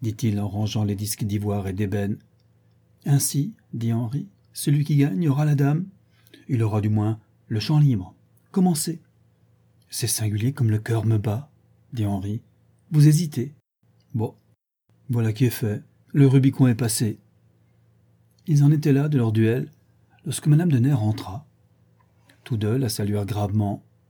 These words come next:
Elle s'approcha, tout étonnée. Ah, mon Dieu, que faites-vous là ? Je croyais une aversion invincible pour ce jeu. Aussi, nous ne jouons pas,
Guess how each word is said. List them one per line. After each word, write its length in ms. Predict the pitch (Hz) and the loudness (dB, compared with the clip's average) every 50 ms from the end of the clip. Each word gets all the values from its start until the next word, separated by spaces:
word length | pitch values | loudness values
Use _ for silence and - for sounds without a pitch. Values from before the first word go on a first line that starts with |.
| _ - | _ -6
Elle 100 | 131 113 | -6 -4
s'approcha, 600 | - 123 104 - - 107 98 - - 107 104 139 | -4 -6 -6 -6 -6 -6 -6 -6 -4 -4 -4 -4
tout 200 | 143 - 113 - | -4 -4 -4 -4
étonnée. 460 | 107 107 107 101 101 101 101 123 - - _ _ _ _ _ _ _ _ _ _ _ _ _ _ | -4 -2 -2 -2 0 0 -2 -4 -6 -10 _ _ _ _ _ _ _ _ _ _ _ _ _ _
Ah, 80 | 139 | 0
mon 140 | 123 135 143 | 4 4 4
Dieu, 300 | 131 131 143 139 147 151 151 - _ _ _ _ | 4 4 4 2 2 0 -4 -10 _ _ _ _
que 100 | _ - | _ -4
faites-vous 300 | - - 190 151 151 180 | -2 0 2 2 2 2
là ? 300 | 175 165 165 170 185 - - _ _ _ _ _ _ | 2 2 0 -2 -6 -10 -16 _ _ _ _ _ _
Je 140 | - 147 147 | 0 0 0
croyais 280 | 151 - 165 170 175 | 2 2 2 4 4
une 100 | 175 170 | 6 4
aversion 400 | 175 170 175 160 151 - 190 180 | 4 2 2 0 0 0 2 2
invincible 520 | 175 165 175 175 147 - - 180 156 175 151 | 2 2 2 0 0 0 -2 -2 -2 -2 -2
pour 160 | - 165 147 | -4 -6 -2
ce 140 | - 190 175 | 0 0 0
jeu. 300 | 151 185 190 190 196 202 - _ _ _ _ _ _ _ _ _ _ _ _ _ _ _ _ - - _ | 2 2 0 0 -2 -6 -14 _ _ _ _ _ _ _ _ _ _ _ _ _ _ _ _ -20 -20 _
Aussi, 340 | - 185 156 - - 220 220 | -4 -2 -2 0 2 2 4
nous 180 | 190 175 170 | 4 4 4
ne 180 | 160 156 156 151 | 4 6 6 6
jouons 220 | 147 151 160 151 | 4 4 4 2
pas, 300 | 147 180 190 185 - _ | 2 0 -2 -8 -12 _